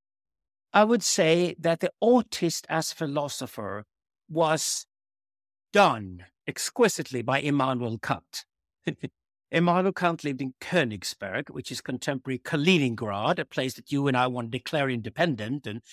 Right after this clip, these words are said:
create a Russian-speaking republic. You know, we have these fancy ideas that actually are not very unrealistic. But say Kaliningrad could be called Kantian or something like that in the future. We could have the small city-state of the Baltic Sea, which we would love to have. But, uh, Königsberg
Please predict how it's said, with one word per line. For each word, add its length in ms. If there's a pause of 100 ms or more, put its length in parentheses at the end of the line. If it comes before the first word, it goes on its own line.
(240)
create 240
a 60
Russian-speaking 680
republic. 640
You 80
know, 200
we 120
have 160
these 160
fancy 360
ideas 300
that 140 (120)
actually 280
are 100
not 160
very 200
unrealistic. 520 (420)
But 120
say 100
Kaliningrad 760
could 180
be 100
called 300
Kantian 580
or 80
something 320
like 140
that 120
in 60
the 80
future. 340
We 80
could 140
have 140
the 80
small 260
city-state 580
of 100
the 40
Baltic 320
Sea, 460 (300)
which 200
we 80
would 160
love 240
to 100
have. 260 (340)
But, 220 (100)
uh, 220 (220)
Königsberg 580